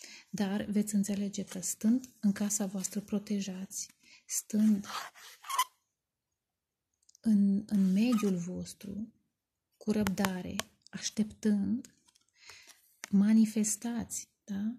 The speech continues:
Asta face regina de, de monede. Manifestați stabilitate în casă și vă împliniți destinul. Ehm, și la un moment dat,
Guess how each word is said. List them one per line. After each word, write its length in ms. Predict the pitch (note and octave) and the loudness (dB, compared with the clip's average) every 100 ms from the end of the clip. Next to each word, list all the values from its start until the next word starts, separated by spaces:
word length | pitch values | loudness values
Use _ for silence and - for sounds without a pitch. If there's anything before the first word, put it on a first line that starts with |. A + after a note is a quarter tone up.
| C4 | -8
Asta 180 | - G#3+ | -8 -6
face 300 | G#3+ G3 G#3 | -8 -8 -6
regina 400 | G3 F3+ G3 F#3+ | -6 -4 -2 -2
de, 360 | F#3+ F#3 F#3 F#3+ | -4 -6 -8 -8
de 300 | F#3+ F3+ F#3+ | -8 -6 -6
monede. 420 | F3+ F#3 F#3 - | -6 -6 -8 -4
Manifestați 920 | G#3 F#3+ G3 G3 G3 G3 - G#3 G#3+ | 0 0 2 -2 -2 -4 -4 -6 -6
stabilitate 920 | - - - F3 - - - G3+ G3 F3+ | -6 -6 -6 -6 -8 -8 -8 -8 -8 -8
în 120 | F3 | -8
casă 580 | - F#3 F3+ - - G3 _ - - - - | -10 -14 -8 -8 -8 -14 _ -20 -18 -18 -10
și 220 | - F#3+ | -6 -4
vă 100 | G3+ | 0
împliniți 520 | F#3+ F#3+ F#3+ F#3+ G3+ | 0 0 0 0 0
destinul. 680 | G#3 F#3 - - F#3+ F#3+ G3 _ _ - _ - | -2 -6 -8 -6 -6 -8 -12 _ _ -20 _ -10
Ehm, 840 | G#3+ F#3+ F#3+ F#3 F#3 G3 A3 - - _ _ _ - | -4 -4 -4 -4 -4 -6 -6 -10 -16 _ _ _ -20
și 160 | - - | -12 -4
la 100 | A3 | 0
un 60 | C4+ | 0
moment 240 | C4 A#3 | 2 2
dat, 420 | F#3 F#3+ G#3+ - | 0 -2 -8 -14